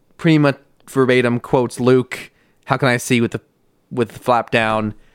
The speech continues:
Um, and Ahsoka just pretty much keeps giving very casual attacks to Sabine while she can't see. Sabine does pretty well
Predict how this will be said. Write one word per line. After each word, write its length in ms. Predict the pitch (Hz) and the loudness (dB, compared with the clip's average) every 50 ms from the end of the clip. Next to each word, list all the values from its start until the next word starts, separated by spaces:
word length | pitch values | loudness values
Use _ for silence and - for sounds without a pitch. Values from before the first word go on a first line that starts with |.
| _ _ _ _ _ _ _ _ - | _ _ _ _ _ _ _ _ -6
Um, 560 | - 113 107 104 101 98 95 92 90 92 92 - | -2 0 0 0 0 0 0 -2 -4 -6 -8 -6
and 140 | 117 113 110 | -4 -4 -4
Ahsoka 360 | 110 - 131 123 - 131 123 | -2 0 -2 0 0 0 -2
just 160 | 123 117 - | -4 -4 -6
pretty 200 | - - 131 123 | -4 -2 0 0
much 460 | 120 117 117 113 113 - - - - _ _ _ _ _ _ _ _ _ - | 2 2 0 0 -2 -6 -10 -14 -16 _ _ _ _ _ _ _ _ _ -12
keeps 460 | - - 139 120 113 - - - - _ _ | -6 -2 -2 -2 -4 -6 -14 -20 -20 _ _
giving 300 | - 131 123 120 120 117 | -2 -2 0 0 -2 -4
very 720 | 107 104 117 123 123 127 127 127 127 127 123 123 120 120 117 _ _ _ _ _ _ _ _ _ _ _ _ - | -2 0 0 0 2 2 2 0 0 0 0 0 -2 -4 -6 _ _ _ _ _ _ _ _ _ _ _ _ -16
casual 600 | - - - 147 139 135 135 120 131 131 120 113 | -10 -6 -2 -2 -2 -2 0 0 2 2 2 2
attacks 540 | 110 - - - 139 123 113 107 - - - | 0 -4 -6 -6 -4 -4 -4 -6 -10 -8 -6
to 80 | 143 131 | -6 -4
Sabine 440 | - 131 117 117 110 107 107 110 110 | -2 -4 -4 -2 -4 -4 -4 -2 -2
while 140 | 107 101 | -2 -2
she 140 | 104 - 120 | -4 -6 -10
can't 300 | 107 - 127 110 90 - | -12 -10 -10 -10 -10 -8
see. 440 | - - 208 208 196 196 196 180 - _ _ _ _ _ _ _ _ _ _ | -4 -2 0 0 2 0 -2 -4 -8 _ _ _ _ _ _ _ _ _ _
Sabine 420 | - - 160 160 214 262 294 247 165 | -4 -2 0 2 2 2 2 2 2
does 360 | - 170 196 269 330 240 - | 2 2 2 2 0 -2 -4
pretty 300 | - - 214 269 349 302 | -4 -2 0 2 2 2
well 500 | 196 170 175 175 180 202 254 285 - | 2 2 2 2 2 0 -2 -4 -6